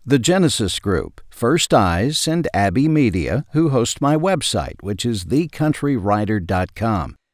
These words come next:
where you can send me a message or buy one of my books, including my latest book, which is a book of puns called Puns for Grown People. This week, oh man.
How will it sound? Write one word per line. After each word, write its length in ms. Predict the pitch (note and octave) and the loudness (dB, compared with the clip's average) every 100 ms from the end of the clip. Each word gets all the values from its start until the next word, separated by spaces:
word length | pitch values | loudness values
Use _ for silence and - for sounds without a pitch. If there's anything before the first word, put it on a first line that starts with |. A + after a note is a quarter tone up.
| - | -10
where 160 | - D3+ | -4 -2
you 160 | F3 | -2
can 160 | C#3 A#2 | -2 0
send 240 | - F3 | 2 2
me 80 | D3+ | 4
a 80 | A2 | 4
message 420 | C#3 E3 A#2+ B2+ - | 2 2 -2 -4 0
or 320 | D3 E3+ C3+ - - | 2 2 -2 -10 -8
buy 280 | F#2 D2 F#2+ | -2 0 2
one 160 | A2+ | 2
of 80 | B2 | 2
my 120 | B2 | 0
books, 480 | F#2+ C#2 A1+ - - | -2 -6 -6 -8 -6
including 540 | F2+ F2+ D3 D3+ C3+ | -4 -4 -2 0 2
my 160 | A#2 F#2+ | 2 2
latest 460 | E2+ E3 D#3 F2+ - | 0 0 0 -2 -6
book, 320 | - - - | -10 -10 -10
which 220 | D#2 D#2 | -10 -6
is 120 | G2 | -6
a 60 | G2 | -4
book 300 | F#2 B2+ C#3+ | -2 -2 -2
of 160 | B2+ - | -4 -2
puns 420 | D3 E3+ G3 - | 0 2 0 -2
called 420 | - G2 F#2+ - | -2 2 0 -2
Puns 540 | - C3 E3 G3+ G3 - - _ _ _ | -2 0 0 0 -2 -8 -16 _ _ _
for 180 | C3 B2 | -2 -2
Grown 680 | G#2+ F#2+ A#2+ C#3 F2 A#1+ D2 - - | -2 0 2 2 0 -4 -10 -18 -8
People. 480 | F2+ D2 - - - _ _ _ _ _ _ _ _ _ _ _ _ _ - | -8 -8 -10 -12 -16 _ _ _ _ _ _ _ _ _ _ _ _ _ 0
This 240 | F#3 - | 2 4
week, 460 | G3 G#3+ - - _ _ _ _ _ _ _ _ - | 4 2 -8 -20 _ _ _ _ _ _ _ _ -4
oh 200 | G#2+ D#3+ | -2 0
man. 680 | F#2 C2+ E2 A#2 A1 D2+ | 0 -2 -2 -4 -6 -12